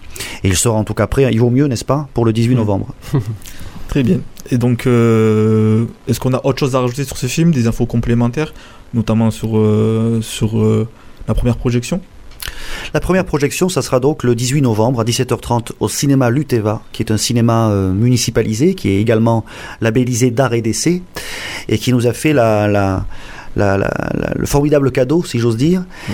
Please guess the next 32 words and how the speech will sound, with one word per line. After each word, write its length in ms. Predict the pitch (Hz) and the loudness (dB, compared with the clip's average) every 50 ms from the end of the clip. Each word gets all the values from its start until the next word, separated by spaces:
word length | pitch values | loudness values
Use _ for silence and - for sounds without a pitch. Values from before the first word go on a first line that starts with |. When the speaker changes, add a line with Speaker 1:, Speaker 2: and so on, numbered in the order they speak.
| 98 - | -4 -2
Speaker 1:
eh 80 | - 107 | 0 0
bien, 200 | 110 139 151 151 | 2 2 2 2
de 100 | 127 123 | 2 2
nous 120 | 120 123 | 2 2
permettre 360 | 117 131 123 127 147 160 - - | 2 2 2 2 2 0 0 0
de 80 | 120 | -2
clôturer 640 | 120 - - 170 170 - - 143 123 131 131 131 - - | -2 0 2 0 0 2 0 2 2 2 0 0 -4 -4
un 100 | - 107 | -2 -2
grand 180 | 101 110 123 | 0 0 0
festival, 520 | 120 - 117 - - 117 113 120 120 117 110 | 0 0 -2 -2 -2 0 0 2 2 2 2
euh, 400 | 107 104 98 98 95 92 92 92 - - | 2 2 2 2 2 0 0 -2 -2 -2
annuel 500 | 107 107 110 110 110 113 127 156 165 - - - - - - - - - | -2 0 2 2 2 2 2 0 -2 -8 -14 -18 -20 -12 -8 -8 -8 -6
qui 100 | - - - | -6 -6 -4
se 100 | - 104 | -4 -2
passe, 300 | - 120 120 - - - | 0 0 0 0 0 0
euh, 320 | 107 101 98 98 95 95 - | 2 2 2 2 2 0 0
à 120 | - 104 | 0 0
l'Odève. 400 | 101 104 101 113 131 156 156 - - - - - - - - - - - - - - | 2 2 2 2 2 0 0 -4 -12 -20 -20 -20 -20 -18 -16 -14 -12 -12 -10 -6 -4
Et 60 | 101 | -2
donc 180 | - 120 - | -2 -2 0
nous 160 | 113 120 107 117 | 0 0 2 2
en 300 | 113 107 98 95 95 90 | 2 2 2 2 0 0
saisissons 480 | - 120 104 95 101 - - 123 117 | 0 -2 -2 0 0 0 0 0 0
toute 160 | - 110 107 | -2 -2 -2
la 100 | - 104 | -2 -2
chance. 380 | 92 - - 120 139 139 - - | -2 0 0 0 0 -2 -2 -2
Le, 300 | 165 151 120 107 104 101 | 0 2 2 2 2 2
le 80 | 101 98 | 2 0
cinéma 380 | - - 110 110 107 107 113 113 | 0 0 0 2 2 2 2 0
sera 180 | - - 98 | 0 0 0
entièrement 340 | 101 98 - - 113 110 110 | -2 0 0 0 0 0 0
privatisé 760 | - - - - 135 127 123 123 - 131 123 110 120 117 117 | -2 -4 -4 -2 0 0 0 0 0 -2 -2 0 0 -2 -2